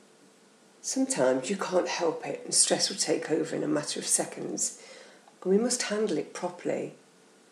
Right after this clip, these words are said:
or it will handle us. Just like s-, sitting through the storm in a field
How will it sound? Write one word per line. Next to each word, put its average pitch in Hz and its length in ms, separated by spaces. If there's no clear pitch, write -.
or 151 160
it 175 120
will 180 80
handle 165 440
us. 143 460
Just - 200
like 220 120
s-, - 220
sitting - 420
through 185 180
the 180 80
storm 175 420
in 160 100
a 156 40
field 156 600